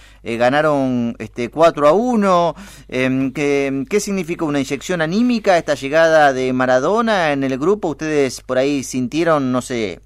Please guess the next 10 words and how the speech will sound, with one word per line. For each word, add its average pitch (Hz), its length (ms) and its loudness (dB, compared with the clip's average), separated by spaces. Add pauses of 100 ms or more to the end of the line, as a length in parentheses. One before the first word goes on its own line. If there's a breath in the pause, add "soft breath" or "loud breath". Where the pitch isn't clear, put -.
alguna 131 300 -6
energía 127 480 0
extra 175 420 -2
en 139 80 -2
el 120 180 -4
plantel, 131 400 -4
la 170 80 -2
llegada 135 240 -2
de 139 60 0
Diego? 160 480 -4